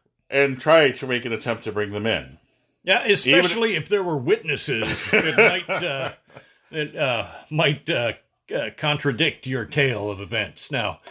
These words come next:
Speaker 2: uh, mind you, if it's just your character and that outlaw out there in the middle of the wilderness, uh, if it's just between you and him and the rattlesnakes, then, uh, whatever happened, happened. But,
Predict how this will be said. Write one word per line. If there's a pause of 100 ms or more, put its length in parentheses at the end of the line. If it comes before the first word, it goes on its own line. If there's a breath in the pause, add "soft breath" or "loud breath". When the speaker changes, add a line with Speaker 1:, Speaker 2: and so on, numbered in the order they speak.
(420 loud breath)
Speaker 2:
uh,
mind
you,
if
it's
just (180 soft breath)
your
character
and
that
outlaw
out
there
in
the
middle
of
the
wilderness, (420 soft breath)
uh,
if
it's
just
between
you
and
him
and
the
rattlesnakes, (100)
then,
uh,
whatever
happened,
happened.
But,